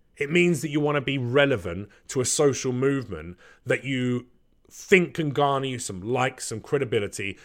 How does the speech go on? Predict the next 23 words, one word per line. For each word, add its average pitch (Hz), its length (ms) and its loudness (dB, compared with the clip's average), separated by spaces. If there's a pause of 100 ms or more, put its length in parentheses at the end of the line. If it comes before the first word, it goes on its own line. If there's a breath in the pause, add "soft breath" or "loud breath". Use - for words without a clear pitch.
(120)
because 139 300 -6
you 143 80 -8
have 123 260 -4
no 123 180 -2
genuine 110 540 -4
fucking 98 420 -8
talent 101 380 -8
to - 80 -8
express - 480 -6
yourself - 440 -12 (280 soft breath)
or 104 80 -6
your 101 140 0
opinions 110 440 -6
on 92 100 -8
the 90 60 -6
world 82 380 -12 (460)
with 120 260 -6
any 202 240 2
kind 101 380 -6
of 92 320 -6 (840)
depth 151 320 2
of 120 140 -4
research 120 840 -4